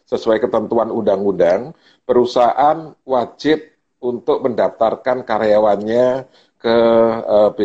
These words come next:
P J S Ketenagakerjaan untuk mendapatkan, eh, perlindungan jaminan sosial. Jadi ini perintah undang-undang. Jadi, eh, perusahaan tersebut wajib untuk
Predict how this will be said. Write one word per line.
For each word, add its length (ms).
P 160
J 240
S 80
Ketenagakerjaan 960
untuk 240
mendapatkan, 640
eh, 240
perlindungan 480
jaminan 400
sosial. 560
Jadi 240
ini 80
perintah 400
undang-undang. 640
Jadi, 400
eh, 560
perusahaan 320
tersebut 400
wajib 400
untuk 240